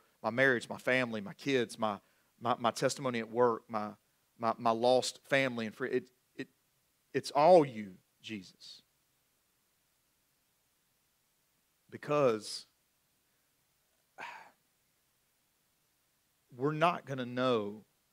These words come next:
when that serious phone call or diagnosis hits our house.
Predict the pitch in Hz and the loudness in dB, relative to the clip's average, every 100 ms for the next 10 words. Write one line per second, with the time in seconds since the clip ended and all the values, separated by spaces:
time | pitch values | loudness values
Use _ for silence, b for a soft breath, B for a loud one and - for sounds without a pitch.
0 | _ _ _ _ 127 135 127 117 - _ | _ _ _ _ -6 -4 -6 -10 -16 _
1 | _ _ _ _ _ _ _ 117 127 127 | _ _ _ _ _ _ _ 4 6 6
2 | - - 151 143 131 - - 135 135 - | 2 -2 -2 -2 -4 -4 -4 -4 -6 -6
3 | 113 117 - - 117 110 120 120 117 127 | -4 -4 -8 -10 -2 2 4 2 -2 -4
4 | 147 - - - - - _ _ _ _ | -4 -8 -16 -16 -16 -18 _ _ _ _
5 | _ - 131 - 113 123 135 147 - - | _ -8 -8 -8 -8 -8 -10 -14 -16 -14
6 | - - | -14 -14